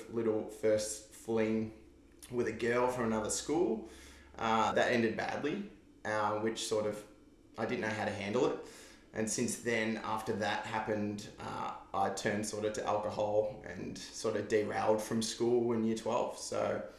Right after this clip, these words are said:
yeah, it wasn't really an enjoyable year for me, and I didn't realise that I was struggling and,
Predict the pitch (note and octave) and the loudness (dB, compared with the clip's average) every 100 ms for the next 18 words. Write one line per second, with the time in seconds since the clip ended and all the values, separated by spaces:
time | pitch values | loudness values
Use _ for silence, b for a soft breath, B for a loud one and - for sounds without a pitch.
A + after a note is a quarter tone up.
0 | B B B B C3+ C3 A2 C3 C#3 C3+ | B B B B 6 6 6 4 6 6
1 | B2 A#2+ A2+ A2+ A2+ A2 A2 A#2 A2+ A2+ | 6 6 6 4 6 6 6 4 2 2
2 | A2+ A2+ C#3 C3+ G#2+ G#2+ A2+ G#2+ A2 A2 | 2 2 2 0 0 0 0 2 2 4
3 | G#2+ - G#2+ G2+ - - G2+ G2+ G2+ G2+ | 2 2 0 -2 -2 -2 -2 0 -2 -2
4 | G#2 G#2+ G#2 | -4 -6 -6